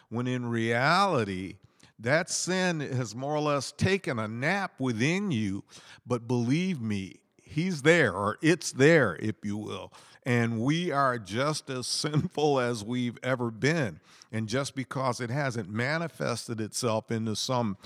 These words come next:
major eruption or explosion of, of, uh, uh, immorality does not mean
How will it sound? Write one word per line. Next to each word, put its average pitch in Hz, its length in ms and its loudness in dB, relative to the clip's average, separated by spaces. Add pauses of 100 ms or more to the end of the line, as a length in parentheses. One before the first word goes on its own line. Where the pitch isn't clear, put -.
(160)
major 156 760 2
eruption 123 720 2
or 113 220 4
explosion 139 800 2
of, 104 300 -10
of, 104 260 -6
uh, 95 260 -8 (360)
uh, 98 180 -6
immorality 127 1120 2 (500)
does 101 300 -2
not 120 340 0
mean 107 640 -4